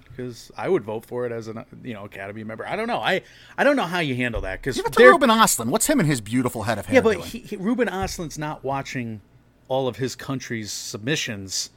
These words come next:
Speaker 1: to get, to get it down to one, and then he's gotta watch all the other movies of that year to vote on the
Speaker 2: No, I
Speaker 1: Oscars.
Speaker 2: get what you're saying, but, I mean, the easy counterpoint is like, well, is that happening anyway? Do you actually believe?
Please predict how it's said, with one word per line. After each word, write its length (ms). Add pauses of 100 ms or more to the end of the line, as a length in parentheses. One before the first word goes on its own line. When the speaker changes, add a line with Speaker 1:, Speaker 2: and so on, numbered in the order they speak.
(260)
Speaker 1:
to 100
get, 320
to 80
get 180
it 140
down 220
to 120
one, 540
and 100
then 120
he's 120
gotta 180
watch 220
all 140
the 100
other 200
movies 400
of 160
that 200
year 300 (540)
to 100
vote 200
on 120
the 80
Speaker 2:
No, 80
I 160
Speaker 1:
Oscars. 40
Speaker 2:
get 160
what 120
you're 100
saying, 380
but, 180
I 80
mean, 260 (1500)
the 420
easy 420
counterpoint 680
is 160
like, 300
well, 180
is 100
that 160
happening 400
anyway? 480
Do 60
you 180
actually 300
believe? 340